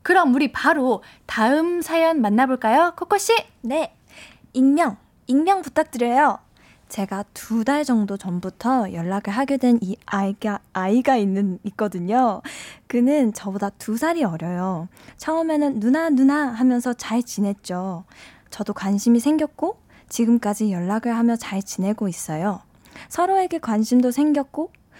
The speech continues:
Speaker 2: 어느 날 우연히 아이, 그 아이의 핸드폰을 보게 되었는데요. 제 이름이 어떻게 저장되었을지 너무너무 궁금한 거예요.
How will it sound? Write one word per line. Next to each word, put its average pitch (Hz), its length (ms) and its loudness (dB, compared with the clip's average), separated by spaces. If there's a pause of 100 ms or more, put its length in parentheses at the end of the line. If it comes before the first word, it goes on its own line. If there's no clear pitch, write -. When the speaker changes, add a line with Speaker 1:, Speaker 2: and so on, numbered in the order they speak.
(160)
Speaker 2:
어느 240 280 2
날 269 280 0 (380)
우연히 269 600 4
아이, 196 400 -6 (100)
그 233 160 -4
아이의 180 400 -4
핸드폰을 285 540 2
보게 202 240 -4
되었는데요. 196 800 -2 (560)
제 233 200 -2
이름이 220 680 2
어떻게 370 500 -6
저장되었을지 196 1120 -4
너무너무 320 460 -2
궁금한 302 500 2
거예요. 208 640 -2